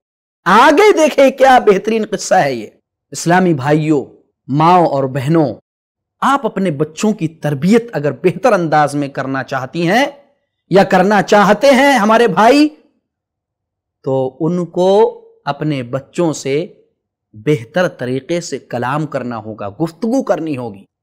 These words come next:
उसलूब को बेहतर करना होगा। मियाँ बीबी के झगड़े, लड़ाइयाँ अपने बच्चों से शेयर ना करें। बहसो तकरार हर घर में होती है, लड़ाई झगड़े हर घर में हैं,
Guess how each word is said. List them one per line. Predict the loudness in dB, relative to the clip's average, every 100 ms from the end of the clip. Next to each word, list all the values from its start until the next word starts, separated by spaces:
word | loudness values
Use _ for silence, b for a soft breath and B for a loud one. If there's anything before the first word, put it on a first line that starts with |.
| _
उसलूब | -6 2 4 6 4 0 2
को | 4 4 2 -8 -4
बेहतर | 2 4 4 4 2 4
करना | 4 4 4
होगा। | 4 4 4 2 0 -8 _ _ -2
मियाँ | 4 6 8 6
बीबी | 6 6 6 4
के | 2 0
झगड़े, | 2 4 6 8 8 6
लड़ाइयाँ | 4 4 6 6 6 6 6 4 0 -10 _ _ _
अपने | -14 -8 -8
बच्चों | -8 -12 _ -6
से | -6 -8
शेयर | -8 -4 -4 -4
ना | -8 -8
करें। | -12 -16 -18 _ _ _ _ -16
बहसो | -14 -8 -6
तकरार | -4 0 2
हर | 2 2
घर | 2
में | 4
होती | 4 2 -2
है, | -6 -12 _ _ _ -4
लड़ाई | 2 4 4
झगड़े | 4 6 6
हर | 6 4
घर | 4
में | 4 2
हैं, | 0 -4